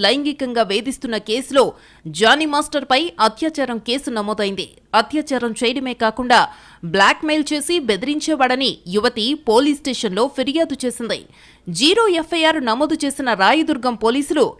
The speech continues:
కేసును నార్సింగి పీఎస్కి బదిలీ చేశారు. ఈ వ్యవహారం బయటకు రాగానే జనసేన అధిష్టానం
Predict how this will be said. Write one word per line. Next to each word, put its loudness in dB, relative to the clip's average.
కేసును -2
నార్సింగి 0
పీఎస్కి -2
బదిలీ 0
చేశారు. -2
ఈ 2
వ్యవహారం 2
బయటకు 0
రాగానే 0
జనసేన 0
అధిష్టానం 0